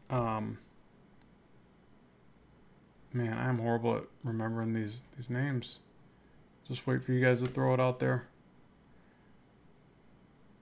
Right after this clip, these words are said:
Creature from the Black Lagoon. Yeah, that's, that's nightmarish right there.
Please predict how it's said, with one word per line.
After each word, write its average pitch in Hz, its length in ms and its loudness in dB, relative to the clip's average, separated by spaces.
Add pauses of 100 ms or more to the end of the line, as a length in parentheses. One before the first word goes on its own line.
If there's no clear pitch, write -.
(1080)
Creature 131 320 0
from 123 220 0
the 123 80 2
Black 120 380 0
Lagoon. 127 380 2
Yeah, 110 200 2
that's, 107 300 -2
that's - 340 -6
nightmarish 107 600 -4
right 113 200 -6
there. 113 280 -4